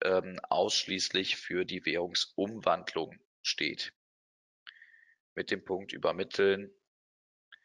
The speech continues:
wird diese Order dann scharf geschaltet und hier an der Stelle dann auch erreicht.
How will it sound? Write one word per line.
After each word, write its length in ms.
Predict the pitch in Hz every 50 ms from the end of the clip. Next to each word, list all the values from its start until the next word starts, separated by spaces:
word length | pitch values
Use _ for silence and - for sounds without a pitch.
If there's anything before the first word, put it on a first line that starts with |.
| _ - - _ _ _ -
wird 240 | - 92 95 -
diese 260 | - 98 87 - - -
Order 240 | 80 80 90 95
dann 540 | 92 - 82 82 87 85 85 90 87 82 - _ _ _ _ _ _ _ _ _ _ _ _ _ _ _ _ - -
scharf 380 | - - - 107 104 127 - -
geschaltet 760 | - 110 - 107 98 101 98 - - 101 95 - - - - -
und 440 | - 87 87 92 90 - - - - _ - - - - - - _ _ -
hier 220 | - 107 95 -
an 120 | - 90
der 160 | - 87 87 87
Stelle 380 | - - 101 90 90 90 87
dann 320 | 80 - - 80 87 87 - -
auch 320 | - - 82 82 - -
erreicht. 680 | - - - - 90 113 135 160 156 - - - - -